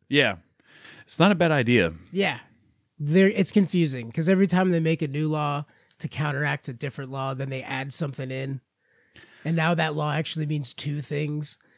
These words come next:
Speaker 2: And it's just, it's, it's getting over, what is it? Over, oversaturated?
Speaker 1: Mm.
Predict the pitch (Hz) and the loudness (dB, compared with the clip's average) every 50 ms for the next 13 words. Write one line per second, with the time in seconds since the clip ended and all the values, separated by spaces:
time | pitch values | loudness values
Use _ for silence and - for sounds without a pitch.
0 | _ _ _ _ - 131 147 165 156 - - 190 175 147 - _ - - 180 151 | _ _ _ _ -10 -4 -4 -2 -2 0 0 0 0 0 -4 _ -8 -8 -6 -6
1 | - - - - _ _ _ _ _ _ - 160 165 - - - _ - 196 185 | -6 -10 -12 -14 _ _ _ _ _ _ -6 -4 -4 -4 -8 -8 _ 2 2 4
2 | 185 175 175 - 151 170 175 151 165 175 170 170 170 165 147 - _ _ _ _ | 4 2 0 -2 -2 -2 -2 0 0 0 0 0 0 -2 -4 -6 _ _ _ _
3 | _ _ _ _ _ _ _ _ _ _ _ _ _ _ _ 160 160 147 135 123 | _ _ _ _ _ _ _ _ _ _ _ _ _ _ _ -6 -6 -4 -6 -8
4 | 117 113 - - 190 185 165 160 160 151 - - - - 165 143 127 - - 139 | -10 -14 -4 -2 -2 0 0 -2 -4 -4 -8 -8 -6 -4 -4 -2 -4 -4 -6 -6
5 | 127 160 - 180 180 185 202 262 302 - - _ _ _ _ _ _ 113 120 123 | -6 -6 -6 -6 -6 -6 -6 -8 -12 -12 -14 _ _ _ _ _ _ 0 2 4
6 | 117 113 110 98 | 4 2 0 -2